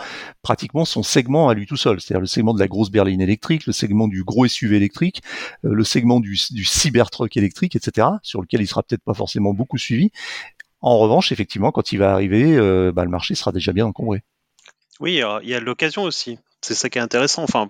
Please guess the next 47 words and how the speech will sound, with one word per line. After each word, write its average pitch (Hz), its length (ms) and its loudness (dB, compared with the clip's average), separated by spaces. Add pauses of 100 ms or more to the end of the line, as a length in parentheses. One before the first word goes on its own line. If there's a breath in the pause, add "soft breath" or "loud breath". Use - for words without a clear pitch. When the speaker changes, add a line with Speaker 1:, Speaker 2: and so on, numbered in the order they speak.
Speaker 2:
si - 140 -6
on 117 80 -2
se - 120 -8
met 110 60 0
à - 20 0
la 113 100 0
place 110 200 -8
de 113 80 -2
l'utilisateur, 110 720 -4
il 110 40 -2
y - 20 -4
a, - 160 -6
il - 80 -12
y - 20 -10
a 123 60 2
Speaker 1:
Ouais. 117 80 6
Speaker 2:
aussi 135 180 -2
l'occasion 117 580 -6 (380 loud breath)
qui - 60 -6
Speaker 1:
Exact. 98 240 2
Speaker 2:
permet 113 260 -2
de - 60 -10
s'acheter 107 260 -4
des 104 120 -4
voitures 104 400 -2
à 101 80 -2
moins 107 180 -6
de 104 80 -4
vingt 113 120 -2
mille, 147 200 -2
parce - 160 -6
qu'on 107 220 -14
dit 104 140 -4
les 107 60 -2
voitures 104 340 -4
sont 110 140 -8
chères. 143 240 -2 (440 loud breath)
Mais 113 80 -6
moi, 143 140 0
je - 80 -6 (100)
pense 135 220 -2
qu'il 117 180 -4
va 104 420 -2
sortir 139 580 -4
une 113 160 -6
compacte, 123 640 -4 (120)
euh, 101 960 -4